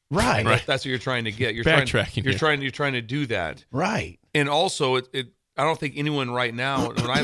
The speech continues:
Speaker 2: when I looked at their, the other day, they listed the, I think it's, I think it's sixteen teams in the S E C right now. And if they listed all sixteen of them, South Carolina was, like, fourteenth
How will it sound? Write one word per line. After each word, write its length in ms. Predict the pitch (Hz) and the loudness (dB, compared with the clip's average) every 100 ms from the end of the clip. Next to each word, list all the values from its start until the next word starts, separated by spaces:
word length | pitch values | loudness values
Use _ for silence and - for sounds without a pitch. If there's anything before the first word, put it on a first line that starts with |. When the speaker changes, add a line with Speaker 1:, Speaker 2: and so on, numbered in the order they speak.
| - | -2
Speaker 2:
when 100 | 123 | -4
I 100 | 135 | -4
looked 320 | 143 143 139 | -2 -4 -4
at 140 | 123 - | -6 -6
their, 180 | 107 95 - - | -6 -8 -16 -6
the 100 | 120 | -2
other 140 | 113 | -2
day, 260 | 101 120 127 | -4 -4 -2
they 140 | 113 | -2
listed 440 | 107 117 - 110 101 | -4 -6 -6 -8 -4
the, 260 | 98 92 | -4 -4
I 540 | - _ _ _ _ _ 117 | -8 _ _ _ _ _ -4
think 80 | 101 | -2
it's, 180 | - | -4
I 40 | - | -4
think 180 | 113 101 | -4 -4
it's 160 | - | -6
sixteen 480 | - 123 - 135 127 | -6 -6 -4 -2 -2
teams 400 | 120 127 131 120 | -4 -4 -4 -4
in 80 | 110 | -4
the 120 | 107 | -4
S 200 | 110 - | -4 -6
E 80 | 113 | -10
C 240 | - 117 | -8 -6
right 180 | 117 120 | -4 -4
now. 280 | 123 127 131 - _ _ _ - | -4 -6 -6 -12 _ _ _ -4
And 60 | 117 | -4
if 100 | 120 | -2
they 100 | 117 | 0
listed 340 | 131 - 117 | 0 -2 -4
all 180 | 117 123 | -2 -2
sixteen 540 | 123 135 - - 131 131 | -2 -6 -8 -6 -4 -2
of 140 | 104 | -2
them, 160 | 95 92 | -4 -4
South 280 | 131 131 | -4 -6
Carolina 460 | - 120 107 113 110 | -4 -4 -2 -2 -4
was, 160 | 90 92 | -6 -8
like, 160 | 87 | -10
fourteenth 580 | _ 107 95 - 95 | _ -4 -4 -8 -10